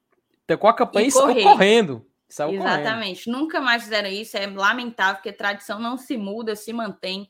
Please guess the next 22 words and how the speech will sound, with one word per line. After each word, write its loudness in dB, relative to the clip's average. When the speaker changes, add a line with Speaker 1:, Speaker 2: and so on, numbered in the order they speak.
Speaker 2:
Seja 2
membro, -6
você, -6
D'Alessandro, -4
e -14
todo -4
o -4
resto -4
que -20
tá -8
aqui -8
acompanhando -8
a -8
gente, -12
quatrocentas -8
pessoas, -12
sejam -12
membros -8
aqui -14
do -10
G -8
T. -12